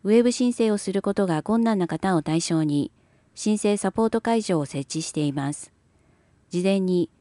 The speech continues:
事業復活支援金事務局に電話または事務局ホームページから来訪予約をしてください。大分会場、大分センチュリーホテルビー一階。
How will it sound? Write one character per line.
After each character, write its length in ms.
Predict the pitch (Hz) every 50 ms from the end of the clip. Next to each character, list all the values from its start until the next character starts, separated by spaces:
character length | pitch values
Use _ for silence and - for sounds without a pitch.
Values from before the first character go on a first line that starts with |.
| _ _ -
事 120 | - 170
業 220 | 180 208 220 220 220
復 180 | 208 214 -
活 220 | - 220 214 - 214
支 160 | - - 208
援 180 | 202 202 196 196
金 240 | - 196 196 190
事 80 | 175 180
務 140 | 185 202 214
局 260 | - 208 202 - 175
に 280 | 160 139 139 135 127 - _ _ _ _ _ _ _ -
電 200 | 170 180 185 170
話 240 | 175 170 165 - _ -
ま 120 | 170 170
た 140 | - 196 185
は 260 | 165 139 139 135 135 _ _ _ -
事 100 | - 185
務 140 | 208 233
局 240 | 226 247 226 - 175
ホ 140 | 170 180 196
ー 40 | 202
ム 100 | 208 208
ペ 160 | - 226 226
ー 20 |
ジ 120 | 220 220 208
か 160 | - 170 160
ら 260 | 156 143 135 135 - _ -
来 200 | - 170 190 208
訪 200 | - 214 214 214
予 120 | 214 220 220
約 280 | 220 208 - - 151
を 80 | 139 135
し 80 | -
て 100 | - -
く 80 | 147 151
だ 120 | 147 143
さ 180 | - - 139 131
い。 160 | 131 135 - _ _ _ _ _ _ _ _ _ _ _ _ _ _ _ _ _ _ _ _ _ _ _ _ -
大 200 | - 180 202 214
分 100 | 202 214
会 220 | 196 - 196 196 175
場、 360 | - 151 139 135 131 - - _ _ _ _ _ _ _ -
大 200 | 185 208 214 214
分 140 | - 208
セ 180 | 196 - 196 202
ン 60 | 208
チ 100 | 202 -
ュ 20 | 208
リ 140 | 208 208 208
ー 20 |
ホ 120 | 196 208 196
テ 160 | - 175 160
ル 240 | 147 143 135 123 - _ _ _ _ _ _ _ -
ビ 300 | 180 208 214 190 151 -
ー 40 | -
一 80 | 135 - _ -
階。 300 | - 147 135 131 127 -